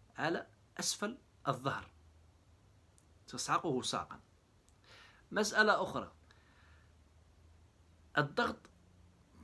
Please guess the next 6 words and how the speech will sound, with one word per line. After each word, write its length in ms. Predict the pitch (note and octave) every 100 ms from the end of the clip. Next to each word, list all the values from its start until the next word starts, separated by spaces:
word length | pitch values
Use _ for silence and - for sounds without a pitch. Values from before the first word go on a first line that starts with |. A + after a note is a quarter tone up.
| -
بشكل 880 | C#3+ D3 - - - - F#3 C#3 G#2+ -
خفيف 680 | - - B2+ A3+ A3+ D3 - - - - - - - - - - -
على 180 | A2+ A2+
الرحم 420 | A2+ D3+ - B2 - - - - - - - - - - -
يمنة 340 | C#3 D3 C#3 C3+
وشمالة، 640 | B2 A#2 - A#2 G2+ E2